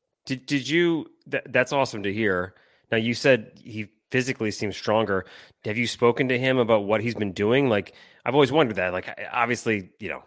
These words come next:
there's trainers and there's staff that are d-, probably doing the whole, you know, robots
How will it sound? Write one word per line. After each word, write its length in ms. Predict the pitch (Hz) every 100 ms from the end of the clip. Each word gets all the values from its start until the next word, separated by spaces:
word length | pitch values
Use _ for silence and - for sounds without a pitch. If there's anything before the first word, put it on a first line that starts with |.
| _
there's 260 | 85 - -
trainers 560 | - - 113 95 85 87
and 120 | 95
there's 180 | 92 90
staff 600 | - - 113 95 87 -
that 120 | 98
are 120 | 95 90
d-, 200 | 90 - _ -
probably 360 | 113 101 101
doing 280 | 92 107 104
the 100 | 101
whole, 420 | 92 107 104 101 - - - -
you 60 | 104
know, 120 | 95
robots 800 | 92 117 120 110 98 - -